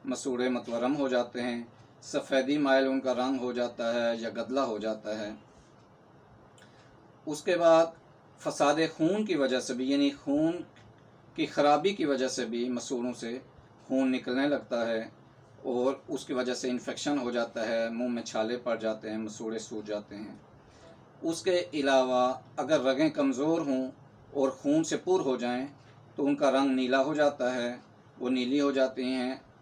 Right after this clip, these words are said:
और खून रसने लगता है। इसके अलावा बच्चों में दांत निकलते वक्त के ज़माने में भी उनके मसूड़े सूज जाते हैं, मतवरम हो जाते हैं।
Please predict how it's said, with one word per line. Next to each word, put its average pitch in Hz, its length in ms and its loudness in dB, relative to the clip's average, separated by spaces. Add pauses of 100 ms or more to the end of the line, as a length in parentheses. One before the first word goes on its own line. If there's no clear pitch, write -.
(500)
और 143 420 2 (480)
खून 135 200 2
रसने 120 340 -4
लगता 104 300 -6
है। - 140 -18 (880)
इसके 190 280 2
अलावा 170 360 6
बच्चों 147 380 -2
में 160 160 4 (100)
दांत 147 320 2
निकलते 151 420 0
वक्त 139 240 2
के 135 100 0
ज़माने 123 420 0
में 123 180 -2
भी 123 240 -2 (380)
उनके 135 260 -4
मसूड़े 127 400 -2
सूज 120 280 -6
जाते 123 300 0
हैं, 120 200 -4
मतवरम 113 420 -4
हो 107 160 -8
जाते 95 340 -14
हैं। - 100 -20